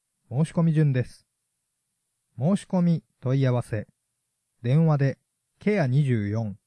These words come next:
A服。電話、五三五五の五一二四。二、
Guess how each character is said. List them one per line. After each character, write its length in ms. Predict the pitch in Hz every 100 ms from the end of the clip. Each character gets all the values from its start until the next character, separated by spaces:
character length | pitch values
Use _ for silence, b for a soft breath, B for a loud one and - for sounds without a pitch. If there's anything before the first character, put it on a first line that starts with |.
| _
A 220 | 135 165
服。 340 | 131 - - - _ _ _ _ _ _
電 260 | - 123 131
話、 180 | 123 - _ _ _
五 240 | 123 180
三 380 | 208 220 185 117
五 280 | 101 123 175
五 260 | 165 156 107
の 220 | 117 - - _
五 320 | - 135 165 175
一 300 | 156 - 98
二 320 | 104 135 151
四。 240 | 131 101 - _ _ _ _ _ _ _ _ _ _ _ _ _ _ _ -
二、 240 | 117 147